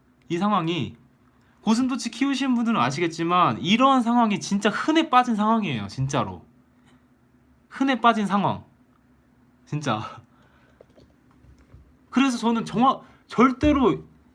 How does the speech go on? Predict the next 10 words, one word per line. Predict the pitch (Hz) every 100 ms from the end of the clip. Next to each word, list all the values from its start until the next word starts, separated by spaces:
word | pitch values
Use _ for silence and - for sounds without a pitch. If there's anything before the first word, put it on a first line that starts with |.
| _ _ _ _
이게 | 202 208 226 254 175 - - _
제가 | - 208 202
진짜 | 202 165
심각하고 | 285 294 294 214 160
루비가 | 139 156 170 143 120
생명의 | 139 262 285 269 220 165 110
위협을 | 127 190 214 131
느낄 | 127 165
정도였으면 | 156 139 139 160 160 151 135
제가 | 123 135 131 113